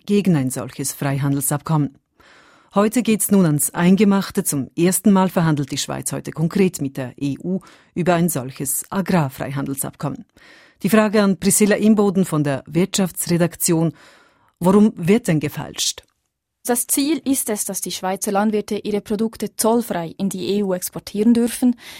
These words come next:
Speaker 2: Im Gegenzug dürfen natürlich auch die E-U-Bauern ihre Produkte in der Schweiz absetzen. Und sie wirtschaften zu tieferen Preisen, was natürlich für die Schweizer Bauern nicht ganz einfach ist. Auf der anderen Seite würde es heißen, dass die Schweizer Konsumenten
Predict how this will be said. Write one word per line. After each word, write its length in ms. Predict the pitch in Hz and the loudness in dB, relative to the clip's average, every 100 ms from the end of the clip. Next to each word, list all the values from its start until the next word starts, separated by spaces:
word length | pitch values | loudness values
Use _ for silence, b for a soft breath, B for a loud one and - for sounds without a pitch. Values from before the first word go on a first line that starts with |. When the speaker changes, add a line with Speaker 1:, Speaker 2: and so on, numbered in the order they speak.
| B | B
Speaker 2:
Im 100 | - | -6
Gegenzug 560 | 185 196 214 226 220 208 | -2 2 4 4 2 0
dürfen 240 | 196 190 | -2 0
natürlich 420 | 202 - 214 202 - | -2 0 -4 -4 0
auch 200 | 196 - | 0 0
die 240 | 208 - | -10 -2
E-U-Bauern 680 | 214 233 220 196 185 190 196 | 2 2 2 4 4 4 0
ihre 220 | 190 196 | 0 -2
Produkte 540 | 190 190 196 - 190 185 B B | 0 -4 -4 -4 -4 -4 B B
in 140 | 214 | 4
der 100 | 220 | 4
Schweiz 560 | 208 202 196 208 - - - | 4 2 2 2 0 0 0
absetzen. 720 | 196 - 185 180 - 185 175 B B | 0 0 -2 -2 -2 -2 -4 B B
Und 200 | - 190 | -4 -2
sie 420 | - 240 247 262 _ _ | 2 2 2 0 _ _
wirtschaften 480 | 208 214 220 190 208 | 0 0 -2 -2 -4
zu 140 | - | -4
tieferen 520 | - 214 233 226 226 | -6 -2 -2 0 0
Preisen, 440 | 226 208 214 220 196 | 2 2 2 0 -2
was 140 | 190 | -4
natürlich 400 | 202 214 208 - | -4 -2 -2 -4
für 100 | 208 | -6
die 80 | 190 | -6
Schweizer 380 | - 185 190 202 | -2 -2 -2 0
Bauern 280 | 196 202 | 0 2
nicht 220 | 208 202 - | 0 -2 0
ganz 220 | 208 - | 0 0
einfach 400 | - 226 220 180 | 2 2 2 -6
ist. 320 | 190 175 - B B B | -6 -6 -6 B B B
Auf 160 | 185 180 | -8 0
der 120 | 202 | 2
anderen 260 | 226 220 220 | 2 2 0
Seite 440 | 220 208 220 233 | 2 2 0 -2
würde 200 | 202 185 | -4 -4
es 120 | 180 | -6
heißen, 380 | 180 185 190 208 | -2 -2 -2 -4
dass 180 | 185 180 | -4 -6
die 100 | 175 | -8
Schweizer 360 | 175 175 - | -6 -6 -6
Konsumenten 760 | 170 180 175 190 214 233 240 | -6 -8 -4 0 2 2 0